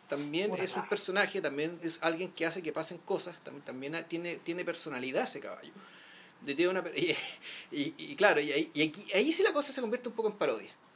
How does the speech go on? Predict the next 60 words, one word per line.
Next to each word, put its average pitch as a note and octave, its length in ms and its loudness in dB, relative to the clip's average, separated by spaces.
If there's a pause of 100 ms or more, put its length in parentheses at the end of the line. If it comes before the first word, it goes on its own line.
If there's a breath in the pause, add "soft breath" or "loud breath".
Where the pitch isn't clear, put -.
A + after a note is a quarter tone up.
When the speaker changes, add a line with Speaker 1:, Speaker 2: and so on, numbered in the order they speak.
Speaker 1:
Eso A#3 160 0
ya D4+ 60 2
no C#4+ 60 2
es - 60 -4
pastiche. - 540 -4
Speaker 2:
Sí. - 220 0
Speaker 1:
El C4 100 6
comportamiento G3+ 720 2
del B3+ 80 -4
caballo, A#3+ 420 4
Speaker 2:
Es G#3+ 40 0
que G#3 80 6
el F#3 60 2
Speaker 1:
¿cachai? A#3 180 0
Es G#3 80 -4
comportamiento A#3 640 -2
paródico. D#3+ 320 4
Speaker 2:
es C3 60 -4
que G#3+ 100 2
el - 60 2
comportamiento G#3 640 4
del A#3+ 80 0
Speaker 1:
Sí. F3 60 -4
Speaker 2:
caballo, A#3 380 6
claro, A#3 280 4
el F#3 40 -2
comportamiento G3 580 -2
del G#3+ 80 -10
caballo G#3+ 220 4
está A3 160 -4
sacado G3 380 -2
directamente, A3+ 800 0
eh, E3 160 -2
de, E3 240 0
del, D3+ 920 -2 (520 loud breath)
no, G3+ 160 -4
¿te G3 60 0
acordás D#3+ 300 0
que, F#3 160 0
no E3+ 100 -6
sé, F3+ 220 0
po, C#3+ 120 -8 (320)
te E3+ 100 -4
acordás D#3+ 260 -4
que F3 80 -6
alguna F3 280 -2
vez F#3 140 4
hablamos F#3+ 400 4
de F3+ 100 6
lo D#3+ 60 -2
importante F3+ 540 0
que G3 140 8
es F#3 80 4
el F3+ 40 -6
rifle A3 260 0
y F#3+ 60 6
el F#3 80 2
pony, A#3 340 4
weón, A#3+ 240 2
pa-, G3 560 2